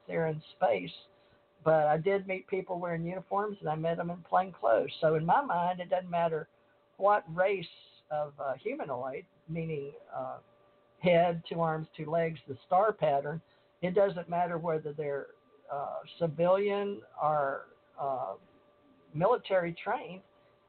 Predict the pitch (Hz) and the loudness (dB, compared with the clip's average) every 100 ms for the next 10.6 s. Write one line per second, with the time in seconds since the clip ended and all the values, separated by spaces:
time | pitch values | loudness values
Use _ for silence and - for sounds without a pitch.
0 | _ 170 175 170 160 156 160 156 196 240 | _ 0 4 6 6 2 0 0 0 0
1 | - 190 185 175 170 156 165 190 208 160 | -2 -2 -2 -8 -8 -6 -2 -2 -2 -4
2 | 170 143 - 160 - 139 170 214 285 - | -6 -14 -10 -10 -10 -6 -4 -4 -6 -10
3 | - 139 143 180 147 156 151 175 175 165 | -4 -2 -2 -6 -6 0 2 2 0 -6
4 | 151 151 156 160 147 151 - 165 170 151 | 2 4 4 0 -4 -6 -4 -4 0 2
5 | 151 - 143 139 139 139 _ _ _ - | 2 0 -4 -2 -6 -6 _ _ _ -12
6 | 156 - 165 165 262 285 - - 139 165 | -12 -10 -2 -2 -2 -10 -4 0 0 -2
7 | 139 - 101 151 _ _ _ _ 147 170 | -10 -8 -12 -14 _ _ _ _ -2 2
8 | 170 151 139 - - 180 180 185 - 143 | 2 0 -2 -6 0 2 2 -2 -4 -4
9 | 143 143 190 180 143 165 _ 139 143 143 | -2 -2 -2 -4 -8 -10 _ -4 -2 -2
10 | - 196 196 170 160 | -2 0 4 2 2